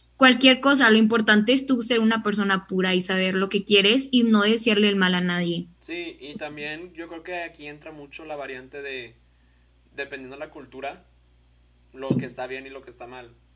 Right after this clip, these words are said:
Speaker 2: O sea, tú ves acá en México, ¿no? O sea, matrimonios forzados, eso está mal. Eh, pero en la India eso es cultura. O sea, eso es parte de su religión, de, de, del hinduismo.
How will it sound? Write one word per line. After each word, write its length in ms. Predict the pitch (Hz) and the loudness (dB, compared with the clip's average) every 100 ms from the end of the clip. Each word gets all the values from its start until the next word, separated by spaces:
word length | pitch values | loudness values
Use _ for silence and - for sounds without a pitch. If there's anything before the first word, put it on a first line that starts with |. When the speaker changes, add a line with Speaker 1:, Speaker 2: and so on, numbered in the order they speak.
| _ | _
Speaker 2:
O 40 | 123 | -16
sea, 360 | 127 123 113 _ _ _ _ _ _ _ _ _ | -14 -14 -18 _ _ _ _ _ _ _ _ _
tú 100 | - | -14
ves 220 | 147 147 160 | -10 -10 -10
acá 720 | 156 156 151 151 151 151 143 | -8 -6 -4 -4 -4 -6 -10
en 240 | 117 131 131 | -14 -14 -12
México, 460 | 139 123 120 120 | -14 -16 -18 -18
¿no? 200 | 120 151 151 | -16 -14 -14
O 60 | |
sea, 140 | - 139 | -14 -14
matrimonios 540 | 139 139 139 139 160 | -14 -16 -18 -18 -18
forzados, 540 | 175 - 147 156 165 | -20 -8 -6 -6 -10
eso 100 | 135 | -18
está 180 | 147 147 | -16 -14
mal. 300 | 135 123 113 _ _ _ _ _ _ _ _ _ _ _ _ _ _ _ _ | -12 -12 -16 _ _ _ _ _ _ _ _ _ _ _ _ _ _ _ _
Eh, 500 | 127 123 123 120 117 | -14 -12 -12 -12 -14
pero 160 | 147 139 | -12 -10
en 100 | 135 | -6
la 120 | 131 | -6
India 380 | 131 135 135 175 | -6 -12 -12 -12
eso 120 | 175 | -12
es 60 | 160 | -20
cultura. 520 | - 120 135 165 110 _ _ _ _ _ _ _ | -20 -20 -20 -20 -20 _ _ _ _ _ _ _
O 80 | 123 | -18
sea, 100 | 123 | -16
eso 100 | 156 | -16
es 60 | 160 | -14
parte 280 | 156 - | -14 -12
de 60 | 165 | -16
su 140 | 139 | -16
religión, 560 | 123 117 113 120 160 147 | -18 -18 -18 -14 -14 -14
de, 300 | 120 117 110 | -16 -16 -20
de, 500 | 113 110 107 107 104 | -20 -20 -20 -20 -20
del 240 | 107 104 117 | -20 -18 -18
hinduismo. 600 | 120 120 170 180 131 | -18 -16 -16 -16 -20